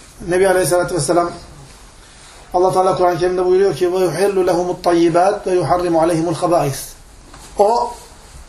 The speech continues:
tayyip olan, güzel olan şeyleri müminlere ne yapar? Helal kılar. Peygamberden bahsediyor. "Ve yuharrimu aleyhimul haba'is." Habis olan, kötü olan, pis olan, çirkin olan şeyleri de ne yapar?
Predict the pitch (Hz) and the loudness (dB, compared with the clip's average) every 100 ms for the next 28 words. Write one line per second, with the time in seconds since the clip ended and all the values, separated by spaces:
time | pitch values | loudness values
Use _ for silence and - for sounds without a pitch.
0 | - - 196 214 254 208 202 175 175 233 | -20 -2 0 2 2 4 4 2 2 2
1 | 220 196 151 190 202 220 214 214 208 214 | 2 2 2 2 2 2 2 0 0 2
2 | 226 226 233 202 226 214 165 139 - - | 2 2 2 2 2 2 0 0 -2 -16
3 | - - - - 156 156 151 156 147 135 | -20 -20 -20 -10 -6 -4 -4 -4 -4 -6
4 | 143 135 180 - - - - 185 202 233 | -8 -10 -10 -12 -20 -20 -2 0 2 2
5 | 240 226 208 233 220 226 233 220 240 240 | 2 2 2 2 2 0 2 2 2 2
6 | 220 - - - - - - - - - | 0 -2 -10 -18 -20 -20 -20 -20 -20 -20
7 | - - - - 214 277 233 208 180 160 | -20 -20 -6 0 2 2 2 2 0 -2
8 | - 208 202 254 214 185 147 233 233 208 | -2 -2 0 2 2 2 -2 -2 0 2
9 | 185 147 220 247 233 220 214 226 220 226 | 0 -2 -4 -2 2 2 2 2 2 2
10 | 247 233 277 | 2 2 0